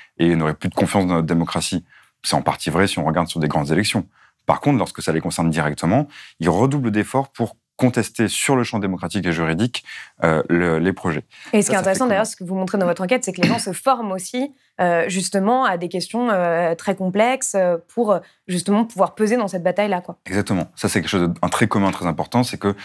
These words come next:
Speaker 1: euh, des riverains et des, et des riveraines deviennent des experts en géologie, en épidémiologie,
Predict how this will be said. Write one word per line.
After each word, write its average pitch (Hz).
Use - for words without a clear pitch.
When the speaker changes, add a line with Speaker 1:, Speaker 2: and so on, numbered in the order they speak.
Speaker 1:
euh, 76
des 85
riverains 85
et 95
des, 87
et 87
des 82
riveraines 90
deviennent 90
des 80
experts 107
en 80
géologie, 87
en 82
épidémiologie, 87